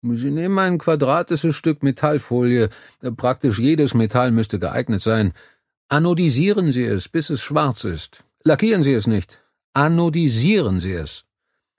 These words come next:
Legen Sie durchsichtiges Glas darüber und lassen Sie zwischen Glas und Folie einen Zentimeter Platz.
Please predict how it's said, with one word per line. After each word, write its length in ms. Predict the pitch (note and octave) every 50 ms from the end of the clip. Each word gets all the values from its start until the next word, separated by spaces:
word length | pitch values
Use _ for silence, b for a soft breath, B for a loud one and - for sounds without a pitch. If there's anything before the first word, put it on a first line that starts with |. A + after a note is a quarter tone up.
| _ _ _
Legen 300 | B2+ D3 F3+ F3+ F#3 D#3+
Sie 160 | D#3+ F3+ D3
durchsichtiges 680 | C#3+ F#3 G#3 G#3 - G#3 F#3+ - - F3 D3+ D3 - -
Glas 300 | C#3+ C3+ C3+ C#3 C#3 -
darüber 540 | D#3 D3+ D3 D#3+ E3 E3 F#3 F#3 F3 D3 - -
und 160 | - D3 B2+ C3+
lassen 300 | C#3 D3 C#3 - D#3 C#3
Sie 180 | D3 D3+ D3+
zwischen 320 | C#3+ - C#3+ C3 B2 C#3 A2+
Glas 280 | C#3 B2 C3 C3+ -
und 120 | D3 C3 A#2
Folie 460 | - - D3+ D#3+ E3 D#3+ D#3+ D#3 D3 B B B B B
einen 400 | - A#2+ C#3+ D#3+ E3+ F3 E3+ D#3
Zentimeter 640 | - E3 D#3 D3+ D3 D3+ C#3+ D3+ D#3 D3 - C3+
Platz. 580 | A#2 - - D3 C3 - - - - - -